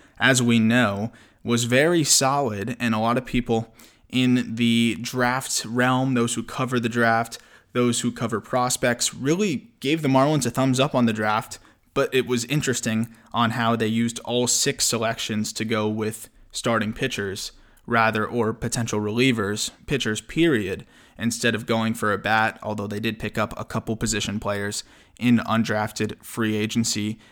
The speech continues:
and we saw the Marlins go bat heavy last year. So I'm gonna start with Dax Fulton, because I have plenty to say about Nicholas and McCambley for the reasons I just mentioned,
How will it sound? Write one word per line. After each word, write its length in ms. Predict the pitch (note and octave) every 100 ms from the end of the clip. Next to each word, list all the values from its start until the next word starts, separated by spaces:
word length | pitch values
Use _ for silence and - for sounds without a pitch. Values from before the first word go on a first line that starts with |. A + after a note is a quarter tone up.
| -
and 100 | A#2+
we 80 | A2+
saw 140 | A2
the 80 | A2
Marlins 440 | G2+ G2+ G2+ G#2
go 160 | F#2+ F#2+
bat 320 | G#2 A2 -
heavy 320 | A#2 G#2 F#2+
last 460 | F2+ A#2 C#3 - -
year. 240 | D2+ - - - -
So 100 | -
I'm 60 | D3+
gonna 80 | F3
start 220 | A#3 B3
with 180 | C4 -
Dax 340 | A#2+ A#2+ -
Fulton, 560 | - A2+ G#2 - - - - - -
because 480 | A#2 A#2 B2 A2+ - - _ -
I 60 | B2
have 260 | B2+ -
plenty 260 | - D3+ E3
to 100 | D3+
say 220 | - A#2+
about 240 | A#2+ A2 F#2+
Nicholas 380 | G2+ G#2+ G#2+
and 100 | A2
McCambley 500 | F2+ - G#2 G#2+ A2
for 120 | G#2+ -
the 80 |
reasons 360 | F#2 G#2+ A#2 A2
I 120 | E2+
just 200 | F2 -
mentioned, 460 | A#2+ A#2+ A#2 B2